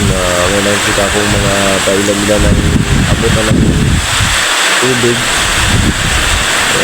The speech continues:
kailangan na po nating, ah, kunin yung mga manok natin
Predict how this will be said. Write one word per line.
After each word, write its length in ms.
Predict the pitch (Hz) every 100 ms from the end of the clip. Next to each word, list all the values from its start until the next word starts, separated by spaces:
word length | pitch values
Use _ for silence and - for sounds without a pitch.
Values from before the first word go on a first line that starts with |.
| 90 104
kailangan 260 | 101 101 107
na 80 | 107
po 60 | 110
nating, 400 | 110 110 107 110 110 110 95 - - - - - - - - - - - - - - - - - - - - - - 139
ah, 320 | 131 131 131 123 120 - - - - - - - - - 139
kunin 320 | 139 139 139
yung 80 | 131
mga 160 | 127
manok 240 | 123 123 -
natin 320 | 123 113